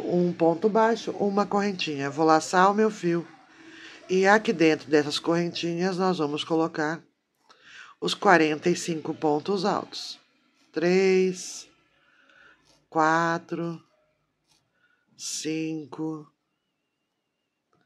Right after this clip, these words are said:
seis,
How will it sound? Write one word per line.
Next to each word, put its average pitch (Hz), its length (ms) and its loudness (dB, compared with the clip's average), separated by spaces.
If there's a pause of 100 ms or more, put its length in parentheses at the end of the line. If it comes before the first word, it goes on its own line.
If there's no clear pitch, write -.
(540)
seis, - 1600 -4